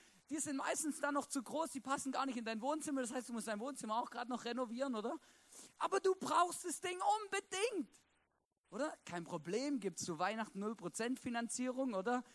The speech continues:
Hau mal rein, mach mal, oder? Dann bist du, läufst du durch den Mediamarkt, dann merkst du, ma krass, hey, es kam sogar ein neues Handy raus.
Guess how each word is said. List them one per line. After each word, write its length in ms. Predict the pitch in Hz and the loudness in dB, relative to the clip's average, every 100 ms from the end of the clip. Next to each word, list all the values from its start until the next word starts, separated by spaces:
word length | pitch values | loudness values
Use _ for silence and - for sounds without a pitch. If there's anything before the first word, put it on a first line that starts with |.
| - - | -20 0
Hau 180 | 202 226 | 4 6
mal 140 | 208 | 6
rein, 280 | 180 208 302 | 6 4 4
mach 220 | 254 277 | 4 4
mal, 160 | 269 294 | 6 6
oder? 240 | 240 269 | 6 4
Dann 240 | 302 277 330 | 4 2 4
bist 220 | 349 - | 2 2
du, 60 | 285 | 4
läufst 300 | 311 - 302 | 6 4 0
du 40 | |
durch 160 | 269 269 | 0 0
den 80 | |
Mediamarkt, 420 | 254 320 302 285 285 | 0 2 4 4 2
dann 120 | 262 | 2
merkst 240 | 294 - | 2 2
du, 40 | 254 - - | -2 -6 -16
ma 280 | 147 143 - | -10 -8 -8
krass, 420 | - 202 247 - | -6 -2 0 0
hey, 300 | 254 254 240 - - - - | 4 4 4 0 -12 -18 -8
es 200 | - 240 | 0 2
kam 240 | - 320 262 | 4 4 4
sogar 300 | 247 269 302 | 4 4 4
ein 80 | |
neues 320 | 262 285 285 - | 4 4 4 2
Handy 320 | 285 330 381 | 0 0 -6
raus. 420 | - 262 269 - | -2 -2 -2 -6